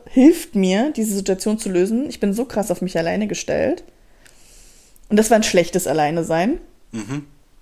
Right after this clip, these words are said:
Speaker 1: Weil ich mit der Situation so überfordert war, weil ich schon dachte, also ich hab fast, war kurz vorm Weinen, weil ich dachte, "Oh Gott,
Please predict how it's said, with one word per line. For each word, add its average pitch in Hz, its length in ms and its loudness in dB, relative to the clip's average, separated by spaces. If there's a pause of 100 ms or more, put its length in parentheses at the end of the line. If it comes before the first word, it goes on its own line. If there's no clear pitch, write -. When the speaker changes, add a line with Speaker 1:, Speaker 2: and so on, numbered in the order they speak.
(680)
Speaker 1:
Weil 190 100 6
ich 190 80 0
mit 220 120 4
der 220 80 6
Situation 214 420 2
so 233 80 2
überfordert 233 580 4
war, 170 280 2
weil 196 80 4
ich 196 100 -4
schon 220 120 0
dachte, 208 380 2
also 196 160 2
ich - 80 -10
hab 208 160 0
fast, - 340 -4
war - 100 4
kurz 233 260 2
vorm 208 220 0
Weinen, 185 320 4
weil 196 100 2
ich 190 100 -10
dachte, 190 260 -2
"Oh 180 40 -4
Gott, 208 280 2